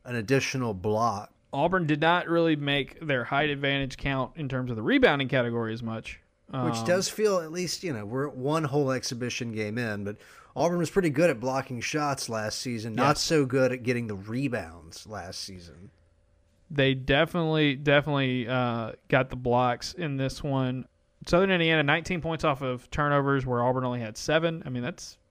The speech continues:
Speaker 2: that's a good chunk if you're giving them, if you're giving them those possessions. They had ten fast break points. Auburn got out and ran a little bit more in the second half, shot six of twelve from deep in the second half. Like, yeah, I'm just reading stats at this point, but, um,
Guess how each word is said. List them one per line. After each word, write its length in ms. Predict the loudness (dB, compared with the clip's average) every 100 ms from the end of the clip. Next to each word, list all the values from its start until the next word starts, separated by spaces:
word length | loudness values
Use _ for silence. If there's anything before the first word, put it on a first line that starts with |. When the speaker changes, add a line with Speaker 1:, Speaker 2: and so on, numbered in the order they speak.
| -6
Speaker 2:
that's 200 | -4 -4
a 40 |
good 240 | 2 0 2
chunk 380 | 2 2 0
if 100 | -4
you're 100 | -4
giving 280 | 0 0 0
them, 260 | -2 -4 -6
if 160 | -6 -2
you're 100 | 0
giving 240 | 2 2
them 120 | 0
those 220 | 2 2 0
possessions. 720 | -4 0 0 -2 -8 -10 -14 -20 -20 -20 _ _ _ -4
They 60 | 0
had 180 | 0 0
ten 180 | -4
fast 300 | 0 0 0
break 180 | -4 -8
points. 240 | -8 -6 4
Auburn 300 | 4 6 6
got 160 | 6
out 160 | 6 2
and 140 | 0
ran 260 | 2 4 6
a 20 |
little 160 | 6 6
bit 120 | 4
more 140 | 0
in 60 | 0
the 60 | -2
second 320 | 0 0 0
half, 420 | 0 0 -2 -4 _ _ _ _ _ -12
shot 480 | 0 4 4 2 -4 _ -16
six 400 | -6 -2 0 -2
of 100 | -4
twelve 300 | 2 2 2
from 140 | -4
deep 220 | -4 -4
in 120 | -4
the 80 | -4
second 260 | -4 -4 -2
half. 180 | -4 -4
Like, 160 | -8 -4
yeah, 180 | 2 2
I'm 100 | 2
just 160 | -2 0
reading 220 | -2 -4
stats 360 | -2 0 0
at 80 | -4
this 140 | -8 -8
point, 340 | -6 -6 -2
but, 220 | -4 -4 _ -20 _ _
um, 520 | -4 0 0 -2 -6